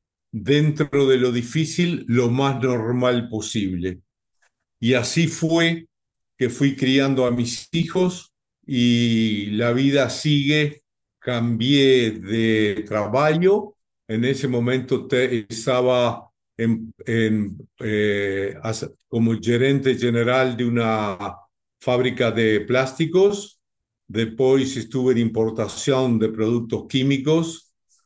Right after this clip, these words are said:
y después me dediqué a la construcción de, de barrios privados, que es lo que hago hoy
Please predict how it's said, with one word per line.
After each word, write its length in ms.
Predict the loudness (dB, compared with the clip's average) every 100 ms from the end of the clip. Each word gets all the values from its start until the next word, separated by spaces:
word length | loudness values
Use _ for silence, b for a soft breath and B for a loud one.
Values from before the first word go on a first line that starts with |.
| _ _ _ _ -4
y 380 | 0 2 2
después 1120 | 2 -2 -2 0 2 2 2 0 0 -8 -12 -4
me 140 | -2
dediqué 760 | 0 0 0 0 2 2 2 -4 _ _ _ -6
a 120 | -2
la 300 | 0 -2 -2
construcción 960 | -2 0 -2 -6 -6 -2 0 2 0
de, 920 | 2 2 4 2 2 2 2 0 -4 -8 -18 -8
de 120 | -2
barrios 420 | 0 0 2 0
privados, 840 | 0 0 0 0 -2 -4 -6 -12 _ _ _ _ _ _ _ _
que 140 | 0
es 60 | 2
lo 140 | 2
que 120 | 2
hago 320 | 2 2 4 4
hoy 400 | 4 2 -4